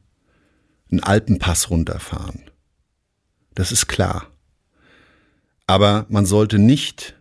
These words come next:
Situationen im Leben eben immer mit dem Schlimmsten verbinden, sondern sich immer bewusst machen, dass eben das immer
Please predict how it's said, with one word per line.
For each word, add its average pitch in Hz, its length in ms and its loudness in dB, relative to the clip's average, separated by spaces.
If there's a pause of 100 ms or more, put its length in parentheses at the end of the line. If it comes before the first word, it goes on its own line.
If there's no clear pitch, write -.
Situationen 98 960 0
im 113 120 0
Leben 107 520 0
eben 110 360 2
immer 120 240 2
mit 104 180 0
dem 92 120 -2
Schlimmsten 117 560 0
verbinden, - 720 -6 (1400)
sondern 101 640 2
sich 120 480 0
immer 139 200 6
bewusst 110 500 0
machen, 107 340 0
dass 90 180 0
eben 92 360 -2 (420)
das - 320 -4
immer 123 420 4